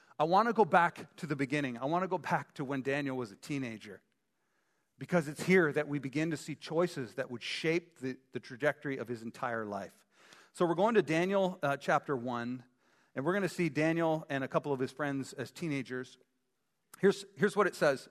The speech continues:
uh, Daniel chapter one. "In the third year of the reign of Jehoiakim, king of Judah, Nebuchad-, Nebuchadnezzar the king of Babylon came to Jerusalem," was the capital city,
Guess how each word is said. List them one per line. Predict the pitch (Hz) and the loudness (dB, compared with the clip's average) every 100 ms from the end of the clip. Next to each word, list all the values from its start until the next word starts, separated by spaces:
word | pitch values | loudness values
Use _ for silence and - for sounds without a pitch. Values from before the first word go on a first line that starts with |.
| _ | _
uh, | 135 135 | -6 -2
Daniel | 160 170 175 160 | 0 2 0 0
chapter | 170 139 147 | -2 -2 -4
one. | 135 135 131 - _ _ _ _ _ | -2 -2 -2 -6 _ _ _ _ _
"In | 196 | 0
the | 196 175 | 2 4
third | 226 269 190 | 4 2 2
year | 180 175 | 4 4
of | 151 | 4
the | 156 | 2
reign | 165 175 180 | 2 0 -2
of | 131 | -4
Jehoiakim, | 147 175 180 147 - 127 131 | -2 4 4 4 -2 -6 -8
king | 127 160 143 | -6 -6 -6
of | |
Judah, | 117 131 101 - _ _ _ _ _ _ _ _ _ _ 131 | -8 -10 -10 -16 _ _ _ _ _ _ _ _ _ _ -2
Nebuchad-, | 180 233 233 208 226 202 | 2 2 0 0 2 0
Nebuchadnezzar | - 180 208 247 214 185 165 | 0 2 2 0 2 2 0
the | 156 | -4
king | 151 - 165 147 | -4 -4 -2 -2
of | 120 | 2
Babylon | 151 160 151 135 127 | 4 4 2 0 -4
came | - 175 196 | -6 -4 -2
to | 180 | -4
Jerusalem," | 143 147 147 - 156 156 | -6 -4 -4 -4 -6 -6
was | 120 | -6
the | |
capital | 143 131 165 139 | -2 -2 -4 -12
city, | 120 117 | -10 -12